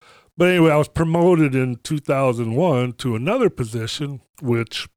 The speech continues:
I had, uh, like, twenty-four locations, and I had over two hundred employees. So that was another one of those, you know,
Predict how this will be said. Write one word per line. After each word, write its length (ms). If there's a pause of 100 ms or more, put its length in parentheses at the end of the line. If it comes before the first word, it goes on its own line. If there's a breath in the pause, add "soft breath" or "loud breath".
(140)
I 80
had, 320
uh, 400 (260)
like, 220
twenty-four 560
locations, 960
and 260 (180)
I 100
had 200
over 220
two 260
hundred 240
employees. 800
So 80
that 160
was 100
another 300
one 180
of 140
those, 340
you 100
know, 300